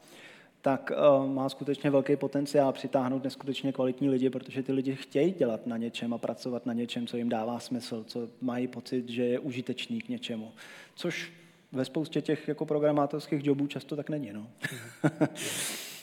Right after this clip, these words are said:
Speaker 1: No.
Speaker 2: Takže je to ten smysl, jo. Eh, osobní otázka od Tomáše. Jakube, co dělá vaše manželka? Jak se vám dařilo bilancovat osobní život a růst firmy, život v U S A a tak dále?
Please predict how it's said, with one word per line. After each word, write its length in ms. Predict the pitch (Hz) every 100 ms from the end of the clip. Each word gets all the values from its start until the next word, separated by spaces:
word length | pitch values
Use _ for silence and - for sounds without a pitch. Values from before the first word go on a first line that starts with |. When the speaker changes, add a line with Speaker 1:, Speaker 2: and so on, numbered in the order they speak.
| -
Speaker 1:
No. 120 | 113 110 120 - 123
Speaker 2:
Takže 180 | 113
je 40 | 117
to 120 | 120
ten 160 | 123 123
smysl, 380 | 127 123 113 107 - -
jo. 100 | 131 - _ _ _ _ _ _ _ - -
Eh, 420 | 131 131 127 127 - _ _ _ _ _ _ _ _ _ _ _ _ _ _ - _ -
osobní 320 | - - 147 147
otázka 340 | 131 127 131
od 80 | 131
Tomáše. 560 | 123 113 117 - 120 160
Jakube, 400 | 147 127 131 127
co 140 | 127
dělá 180 | 123 127
vaše 220 | 127 131
manželka? 640 | 139 131 147 151 - 113 120
Jak 240 | - 117 -
se 80 |
vám 160 | 127 127
dařilo 380 | 123 131 123 127
bilancovat 540 | 131 120 127 131 131
osobní 320 | 135 - 127
život 220 | 127 123 127
a 40 | 135
růst 240 | 139 -
firmy, 300 | 147 131 113
život 220 | 117 117
v 40 | -
U 100 | 123
S 120 | 123
A 100 | 143
a 80 | 135
tak 160 | - 131
dále? 260 | 135 113